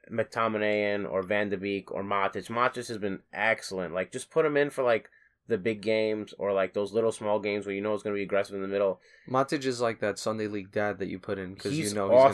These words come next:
Speaker 2: do
Speaker 1: awesome.
Speaker 2: his job.
Speaker 1: He holds the ball. He's so, like, he's like a Berbatov midfielder. He's slow with the ball, but he looks very graceful, and he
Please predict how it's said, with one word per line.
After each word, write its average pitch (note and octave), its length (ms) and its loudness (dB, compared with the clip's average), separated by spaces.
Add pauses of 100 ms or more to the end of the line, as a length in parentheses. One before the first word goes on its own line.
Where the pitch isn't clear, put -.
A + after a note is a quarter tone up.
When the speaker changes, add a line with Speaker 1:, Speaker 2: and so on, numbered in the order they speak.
Speaker 2:
do F#2+ 80 0
Speaker 1:
awesome. F#2 100 -2
Speaker 2:
his F2+ 100 -8
job. F2+ 300 -6
Speaker 1:
He A#2 340 -8
holds C3 380 4
the D3 80 -2
ball. B2+ 500 4
He's - 480 -10 (160)
so, B2+ 920 2 (500)
like, G#2+ 280 2
he's C#3+ 220 -6
like D#3+ 120 8
a C#3 60 6
Berbatov A#2+ 800 4
midfielder. F#2+ 640 0
He's G2 160 -8
slow A2 380 2
with C3+ 180 2
the C3+ 80 -4
ball, D#3+ 320 4
but G#2 340 2
he G#2+ 240 -10
looks A#2+ 320 0
very A2 280 4
graceful, A2 760 -2 (100)
and G#2+ 160 -6
he F#2+ 160 -6